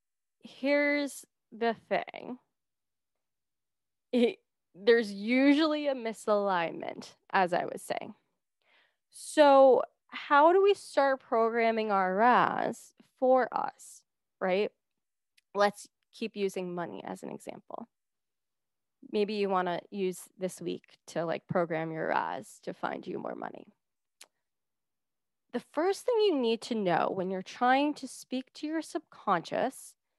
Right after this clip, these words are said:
so that it matches what you consciously want. So in this example, I want more money.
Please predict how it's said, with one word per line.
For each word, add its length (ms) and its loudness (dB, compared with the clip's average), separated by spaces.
so 220 -2
that 180 4
it 120 2
matches 600 -2
what 100 -2
you 140 -8
consciously 680 0
want. 360 -6
So 420 -2
in 220 -8
this 220 -10
example, 960 -4
I 140 0
want 260 -4
more 140 -10
money. 400 -12